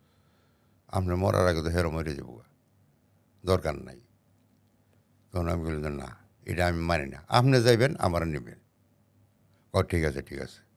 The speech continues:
যখন সময় হইব, তখন দেখো।" পরের দিন মা-, এই সময়, এ কথাটা কওয়ার পরই রাত্রের বেলা সমস্ত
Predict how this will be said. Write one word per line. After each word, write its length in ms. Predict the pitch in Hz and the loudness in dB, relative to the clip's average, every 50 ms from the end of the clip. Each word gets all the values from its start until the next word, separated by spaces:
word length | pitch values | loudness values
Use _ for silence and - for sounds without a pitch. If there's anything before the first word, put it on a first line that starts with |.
| _ _ _ _ _ _ _ _ _ _ _ _ - 85 82 82 82 | _ _ _ _ _ _ _ _ _ _ _ _ -20 -20 -16 -12 -6
যখন 240 | 76 82 80 82 87 | -2 -2 0 0 -2
সময় 320 | - - 117 120 120 107 90 | 0 2 2 4 4 2 0
হইব, 140 | 76 85 | 0 -4
তখন 320 | 80 - - 78 71 71 69 | -6 -4 -6 -6 -6 -6 -8
দেখো।" 280 | 69 67 - _ - - _ _ _ _ _ _ _ _ _ _ _ _ _ _ _ _ _ _ _ _ _ _ _ _ _ _ _ _ - _ _ _ _ _ _ _ _ _ _ _ _ _ _ _ _ _ _ | -10 -10 -12 _ -20 -20 _ _ _ _ _ _ _ _ _ _ _ _ _ _ _ _ _ _ _ _ _ _ _ _ _ _ _ _ -20 _ _ _ _ _ _ _ _ _ _ _ _ _ _ _ _ _ _
পরের 280 | - 117 120 107 95 85 | 4 4 4 4 2 2
দিন 240 | 101 107 104 - - - - - | 0 -2 -2 -4 -10 -14 -16 -6
মা-, 220 | 101 98 104 107 | -2 0 0 0
এই 200 | 104 - - 131 | 2 4 4 4
সময়, 460 | - - 135 139 131 117 90 76 67 64 - _ _ _ _ _ _ _ _ _ _ _ | 6 6 4 4 6 2 2 0 -4 -8 -14 _ _ _ _ _ _ _ _ _ _ _
এ 100 | - 110 95 | 0 2 2
কথাটা 300 | 107 107 110 113 113 117 | 4 4 4 4 4 4
কওয়ার 260 | 107 123 123 127 123 | 4 4 4 4 2
পরই 500 | 117 - 143 135 110 110 113 107 90 78 - - - _ _ | 2 2 2 2 4 2 2 2 0 -2 -6 -12 -20 _ _
রাত্রের 520 | 85 87 101 117 123 - - 117 110 101 85 | -4 2 2 2 2 0 -2 -2 -2 0 0
বেলা 380 | 80 82 73 67 67 64 62 _ _ _ _ _ _ _ _ _ _ _ _ _ _ - | -2 -2 -2 -4 -6 -8 -14 _ _ _ _ _ _ _ _ _ _ _ _ _ _ -4
সমস্ত 380 | - 98 104 101 98 87 - | -2 0 0 0 -2 -4 -4